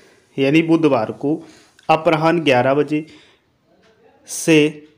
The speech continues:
एक बजे तक मासिक YouTube सेशन आयोजित की जा रही है। उक्त YouTube सेशन में सभी संकुल शिक्षक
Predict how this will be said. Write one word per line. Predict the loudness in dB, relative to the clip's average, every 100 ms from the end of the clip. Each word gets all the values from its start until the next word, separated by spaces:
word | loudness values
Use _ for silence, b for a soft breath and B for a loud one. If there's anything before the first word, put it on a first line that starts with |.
| -4 2
एक | 2 2
बजे | 0 2 0
तक | 0 -4 -6 -16 -4
मासिक | 0 2 2 0 0 0
YouTube | -2 -2 -2 0 0 0
सेशन | -2 -2 -4 -10 -10 b b b 0
आयोजित | 2 2 -2 -4
की | -4
जा | 0 0
रही | 0 -4
है। | -6 -6 -2
उक्त | -2 0
YouTube | 2 2 0 -2 -6
सेशन | -2 -4 -2 -8
में | -4 -6
सभी | -4 -4 -4 -6
संकुल | -6 -8 -4 -4
शिक्षक | -4 -6 -8 -8